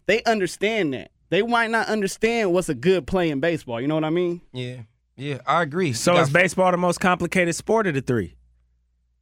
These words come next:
Speaker 3: If the, because I feel like you simplify stuff for kids. So
Speaker 2: Me
Speaker 3: if
Speaker 2: being a person who played it, I would say that definitely baseball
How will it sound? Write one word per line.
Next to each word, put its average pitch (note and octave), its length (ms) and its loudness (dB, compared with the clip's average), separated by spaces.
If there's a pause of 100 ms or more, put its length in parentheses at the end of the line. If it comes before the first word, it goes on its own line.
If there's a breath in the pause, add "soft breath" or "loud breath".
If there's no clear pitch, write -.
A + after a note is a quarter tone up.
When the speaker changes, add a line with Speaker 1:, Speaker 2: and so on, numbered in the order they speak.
(680)
Speaker 3:
If E3+ 220 0
the, F3 100 -2
because D#3 360 0
I F3 120 2
feel G#3 220 -2
like F#3 220 -2
you E3 100 -2
simplify E3 720 -2
stuff E3 320 -2
for G#2+ 160 -8
kids. E3+ 600 -2 (280 soft breath)
So E3 240 4
Speaker 2:
Me G#3 140 6
Speaker 3:
if F3 100 -2
Speaker 2:
being G3 260 2
a F3+ 80 0
person F3+ 380 -2
who E3+ 100 0
played F3+ 320 0
it, E3+ 240 -4
I D#3+ 140 4
would D3 180 0
say D#3 240 0
that A#2 220 -6 (260)
definitely C#3+ 600 -2
baseball C3 680 -2